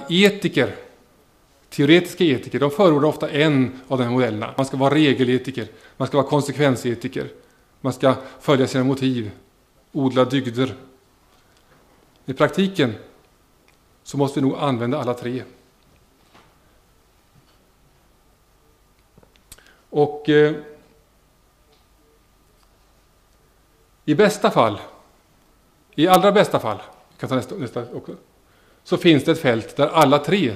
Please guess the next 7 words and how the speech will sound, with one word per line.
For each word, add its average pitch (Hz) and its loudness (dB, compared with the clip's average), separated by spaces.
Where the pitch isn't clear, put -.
sammanfaller. 131 0
Alla 160 6
tre 196 2
pekar 180 4
i 147 6
samma 147 2
riktning. 165 -2